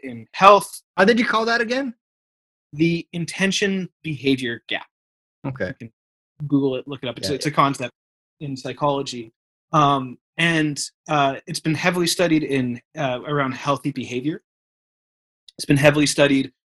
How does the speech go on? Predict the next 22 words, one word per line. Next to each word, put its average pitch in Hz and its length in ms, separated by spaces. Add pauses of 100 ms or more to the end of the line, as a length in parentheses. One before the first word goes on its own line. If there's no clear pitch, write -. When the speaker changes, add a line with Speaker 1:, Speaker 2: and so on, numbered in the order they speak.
(240)
Speaker 1:
uh, 131 220
around, 127 600
um, 117 380
green, 143 640 (120)
um, 117 300
purchasing. 156 460 (580)
Uh, 135 240
I 165 180
actually 175 280
studied 156 280
it 151 180
in 147 100
the 131 80
context 135 580
of, 117 260 (100)
uh, 120 160 (540)
people 147 240
building 131 520 (100)
relationships 135 800
and, 123 240
like, 107 240 (400)
uh, 120 160